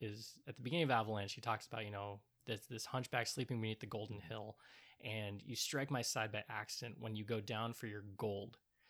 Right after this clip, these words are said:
which is the Cohen lyric. You know, the golden hill, you're going down for gold in the golden hill,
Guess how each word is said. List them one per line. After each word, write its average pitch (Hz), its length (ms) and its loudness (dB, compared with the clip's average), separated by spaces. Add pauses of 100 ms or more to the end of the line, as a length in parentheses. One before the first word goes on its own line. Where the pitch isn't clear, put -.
(220)
which 120 200 0
is 107 160 0
the 117 100 -4
Cohen 104 400 0
lyric. 107 320 -6
You 120 60 -4
know, 104 100 -2
the 107 60 -4
golden 120 240 4
hill, 107 280 2
you're 104 100 -2
going 110 200 2
down 107 140 4
for 113 100 -6
gold 104 300 -2
in 104 80 -2
the 104 60 -4
golden 104 300 -2
hill, 104 260 -4